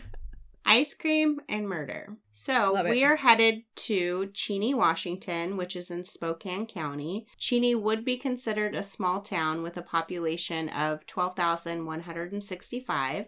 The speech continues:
Speaker 2: It is home to Eastern Washington University, which has the lowest in-state tuition of any public university in Washington.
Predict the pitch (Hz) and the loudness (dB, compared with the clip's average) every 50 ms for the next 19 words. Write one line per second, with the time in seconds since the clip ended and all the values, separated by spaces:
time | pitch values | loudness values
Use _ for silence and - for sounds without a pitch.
0 | - - - 190 180 156 185 208 220 - - 226 233 208 196 202 220 - - - | -8 -4 -2 -2 0 2 2 2 0 0 -2 0 0 2 2 0 -2 -4 -4 -4
1 | 208 190 175 - - 202 196 - 220 208 185 180 185 196 - 196 196 196 - 202 | -4 -4 -2 -2 -4 -4 -4 -2 -2 -2 0 0 -2 -2 -4 -4 -6 -4 -4 -4
2 | 185 180 175 175 180 180 190 165 165 - - 170 170 180 208 233 208 180 165 - | -4 -2 -2 -2 -4 -4 -4 -4 -4 -4 -4 -4 -2 -2 -2 -2 -2 -4 -4 -6
3 | - - 175 165 165 160 165 165 - - - 170 165 170 180 202 269 349 359 359 | -6 -4 -2 -2 0 0 -2 -4 -4 -6 -4 -4 -4 -2 -2 0 0 0 0 -2
4 | 349 - - - - 254 285 311 302 - - 277 262 262 - 294 277 320 311 - | -2 -6 -8 -6 -2 2 2 2 2 0 -2 -4 -4 -4 -6 -4 -4 -4 -4 -4
5 | 269 202 170 151 - 190 170 170 185 190 208 214 - - 202 196 202 202 202 - | -2 -2 -2 -2 -4 -4 -4 -2 -2 -2 -2 -2 -4 -4 -4 -4 -4 -4 -4 -4
6 | 214 190 190 190 190 185 185 190 - - 226 226 247 254 233 185 151 156 - - | -4 -4 -2 -2 -4 -6 -6 -8 -6 -4 -4 -2 -2 -2 -2 -2 -4 -4 -6 -10
7 | 185 185 - - 185 202 277 | -12 -10 -10 -8 -6 -6 -6